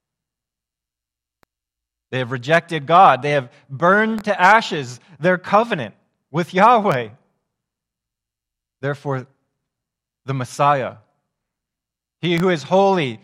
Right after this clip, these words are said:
and true, the King,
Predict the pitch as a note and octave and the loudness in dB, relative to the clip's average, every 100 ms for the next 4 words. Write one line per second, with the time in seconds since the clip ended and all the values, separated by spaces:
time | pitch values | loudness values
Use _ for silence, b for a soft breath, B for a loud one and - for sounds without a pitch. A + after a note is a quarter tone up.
0 | b - E3 D3+ F3+ F#3+ D#3 A#2 _ _ | b -8 -6 -6 -2 -2 -4 -8 _ _
1 | _ _ _ _ _ _ _ D#3 D#3+ A3+ | _ _ _ _ _ _ _ -6 -2 2
2 | A3+ G3 C#3 | 2 2 -4